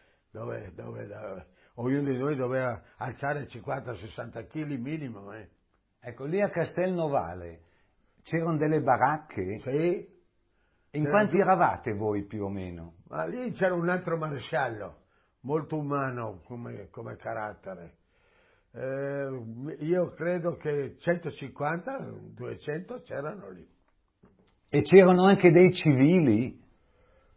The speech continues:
Speaker 1: Sì, ma fuori dalle, fuori dalle baracche.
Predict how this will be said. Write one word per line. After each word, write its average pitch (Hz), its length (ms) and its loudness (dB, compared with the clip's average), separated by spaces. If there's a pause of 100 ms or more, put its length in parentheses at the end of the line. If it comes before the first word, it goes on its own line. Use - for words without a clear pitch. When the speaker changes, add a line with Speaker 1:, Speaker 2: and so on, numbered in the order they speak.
(100)
Speaker 1:
Sì, - 140 -10
ma 135 160 -4
fuori 160 420 4
dalle, 98 600 -10
fuori 135 360 -6
dalle 120 180 -6
baracche. - 460 -12